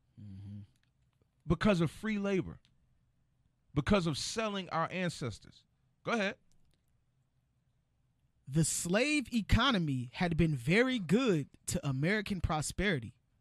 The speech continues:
Speaker 1: By the start of the war, the South was producing seventy-five percent of the world's cotton and creating more millionaires per capita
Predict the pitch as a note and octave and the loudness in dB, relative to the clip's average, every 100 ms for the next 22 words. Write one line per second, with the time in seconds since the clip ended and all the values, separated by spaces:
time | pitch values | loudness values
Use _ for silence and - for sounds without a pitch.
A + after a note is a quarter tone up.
0 | _ _ _ _ _ - F3 F#3+ E3+ - | _ _ _ _ _ 2 4 4 2 0
1 | - C4 C#4 A3 F3+ D#3+ F#3+ B3 D#3 B2+ | 4 4 4 -2 0 2 4 4 2 -2
2 | - _ _ - D#3 - G#3 B3 - F#3+ | -8 _ _ -4 -2 2 6 4 2 -6
3 | - F3 F3+ E3+ C#3+ - - A3+ A#3+ A#3+ | -4 -4 -4 -6 -8 -6 -4 -2 -2 -4
4 | - G3 F#3+ E3+ - F#3+ - D#3 D3+ D3+ | -2 -2 -2 -4 -6 -8 -10 -8 -6 -6
5 | C#3+ B2 - F#3+ D3+ E3+ E3+ _ _ - | -6 -10 -2 0 0 -6 -16 _ _ -10
6 | D#3 - F3 D#3+ C#3+ C#3+ F3 D3+ D#3+ A3+ | -8 -4 -4 -4 -4 -4 -4 -2 0 0
7 | A3+ F3+ D#3 C#3+ - C#3 F3+ G#3 E3+ C#3+ | 0 -4 -6 -8 -10 -8 -4 -2 -2 -6
8 | C3 | -10